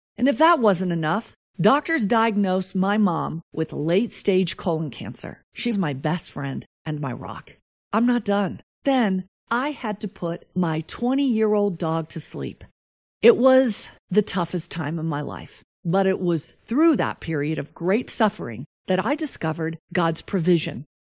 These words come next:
his love, his goodness, his protection, his grace, his wisdom, and he began to do a transforming work in my life. Now, before you say, "Oh, this is about God," I'm out.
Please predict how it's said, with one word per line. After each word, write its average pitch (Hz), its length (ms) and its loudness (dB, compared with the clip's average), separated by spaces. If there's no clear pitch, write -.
his 180 200 -4
love, 175 440 0
his 160 180 -4
goodness, 180 600 2
his 180 160 -2
protection, 190 680 -4
his 160 180 -4
grace, 180 400 -2
his 160 160 -4
wisdom, 160 480 0
and 190 160 -2
he 233 140 0
began 202 380 0
to 185 120 -6
do 165 380 0
a 151 60 -8
transforming 190 1120 -4
work 160 340 -4
in 156 140 -4
my 151 120 -6
life. 120 380 -8
Now, 240 240 8
before 294 340 0
you 339 120 4
say, 285 320 2
"Oh, 285 180 6
this 277 220 0
is 269 100 0
about 262 300 2
God," 240 400 6
I'm 233 160 4
out. 208 380 2